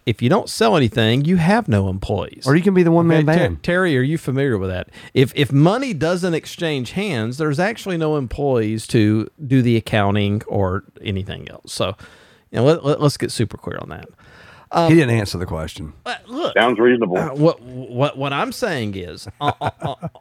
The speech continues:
Speaker 1: on, on some level here, what we've got to dissect today is the art and science of yes,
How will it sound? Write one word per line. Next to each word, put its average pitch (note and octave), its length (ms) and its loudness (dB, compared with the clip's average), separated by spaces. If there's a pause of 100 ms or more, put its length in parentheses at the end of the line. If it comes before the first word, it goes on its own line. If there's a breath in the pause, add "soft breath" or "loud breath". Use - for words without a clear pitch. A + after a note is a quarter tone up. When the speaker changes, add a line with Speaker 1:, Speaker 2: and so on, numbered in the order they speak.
(140)
Speaker 1:
on, C#3 160 -2
on C3 180 -6
some C4 400 -2
level A3 400 2
here, C3+ 460 -4
what A#2 240 2
we've F3+ 200 4
got E3+ 340 0
to C3+ 200 -2
dissect B2 720 -2
today A2+ 380 -10 (920)
is C3+ 340 2
the A#2+ 340 2
art F#3 360 2
and D#3+ 200 -4
science A#2 640 -4
of A2 300 -4
yes, - 600 -4